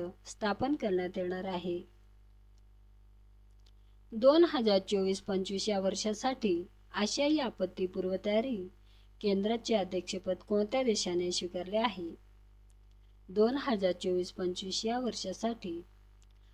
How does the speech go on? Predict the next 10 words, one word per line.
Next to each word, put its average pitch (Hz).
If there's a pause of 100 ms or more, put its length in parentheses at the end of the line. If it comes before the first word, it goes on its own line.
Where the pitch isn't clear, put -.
(120)
आशियाई 262
आपत्ती 196
पूर्वतयारी 185
केंद्राचे 185
अध्यक्षपद 196 (840)
भारत 202 (100)
या 233
देशाने 190
स्वीकारले 180
आहे. 180